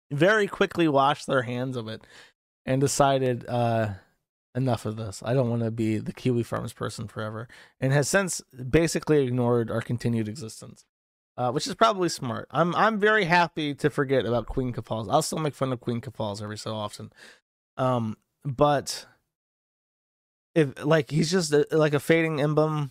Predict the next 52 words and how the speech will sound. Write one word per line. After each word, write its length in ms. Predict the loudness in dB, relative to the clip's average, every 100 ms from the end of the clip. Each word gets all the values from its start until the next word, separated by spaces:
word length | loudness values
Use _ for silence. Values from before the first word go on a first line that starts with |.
| -8
He, 460 | 0 2 2 0 0
he 280 | 0 0 2
opened 300 | 2 2 -2
up 80 | -2
his 140 | -2
YouTube 240 | -2 -4
channel. 340 | 0 2 2 0
He 100 | 2
did 120 | 2
his 180 | 0 0
thing. 460 | 0 0 -2 -6 -10 -20 -20 _
He 60 | 2
tried 220 | 4 4
to 80 | 2
be, 120 | 4
like, 200 | 4 2
sexually 720 | 0 2 2 0 2 4 2
aggressive 580 | 2 0 0 0 -4 -2
to 140 | -2
me 360 | 0 0 0 -4
and, 240 | -2 -2 0
and 180 | 0
be 100 | 0
like, 260 | 2 0 -2
"This 200 | -4 -2
guy," 480 | -2 -2 -2 -6 -10 _ -20 _ _ _
like, 200 | -2 0
I 120 | 2 2
don't 160 | 4
know. 160 | 2 2
He 80 | 2
just 160 | 2
got 160 | 2 2
real 140 | 4
awkward 480 | 4 2 2 -2 0
and 180 | -2 0
tried 160 | 0
to 80 | 0
be, 140 | 0 0
like, 160 | 0
insulting 420 | -6 -4 -4 -4
in 80 | -4
a 60 | -2
way. 80 | -2
It's 100 | -4
just 160 | -8
like, 160 | -8 -4
um, 500 | 0 0 -2 -6 -6
might 140 | -4
be 100 | -6
projecting 540 | -6 -4 -4 -2 -2 2
there. 260 | 2 0